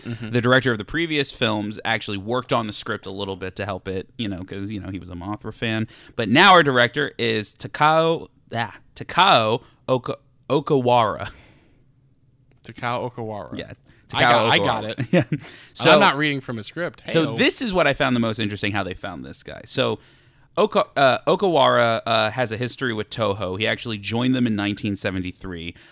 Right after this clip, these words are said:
Speaker 2: um, the company, but didn't get a chance, uh, to do any directing until nineteen eighty, in which he was the assistant director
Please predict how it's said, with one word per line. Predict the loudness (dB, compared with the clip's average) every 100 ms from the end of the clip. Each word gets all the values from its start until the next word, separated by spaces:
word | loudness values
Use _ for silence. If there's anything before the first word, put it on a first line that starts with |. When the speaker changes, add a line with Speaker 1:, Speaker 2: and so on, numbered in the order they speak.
| -16 -4
Speaker 2:
um, | -2 0 0 0 -2 -6 _ _ _
the | -10 -6
company, | -6 -6 -4
but | -6 -6 -2
didn't | 0 0
get | 0 -2
a |
chance, | -2 0 0 0 -4 -6
uh, | -4 -4 -6
to | -10
do | -6 -6 -4
any | 0 2
directing | 2 0 -2 -2 -2 -2
until | -4 -6 -6
nineteen | -6 -6 -6 -4
eighty, | -2 -2 -2 -4
in | -2
which | -4 -6
he | -8 -6
was | -8
the | -8
assistant | -12 -10 -12 -8 -6 -4
director | -4 -6 -8 -12 -12